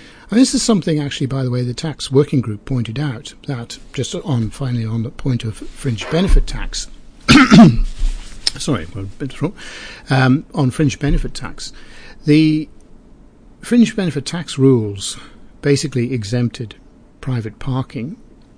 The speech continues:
uh, providing parking for, by employ-, employees, employers providing parking, but taxed,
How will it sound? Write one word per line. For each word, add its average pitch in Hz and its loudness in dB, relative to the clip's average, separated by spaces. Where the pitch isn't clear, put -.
uh, 120 -8
providing 120 -2
parking 117 -6
for, 113 -10
by 117 -6
employ-, 127 -4
employees, 127 0
employers 151 2
providing 117 -6
parking, 139 -6
but - -2
taxed, - -6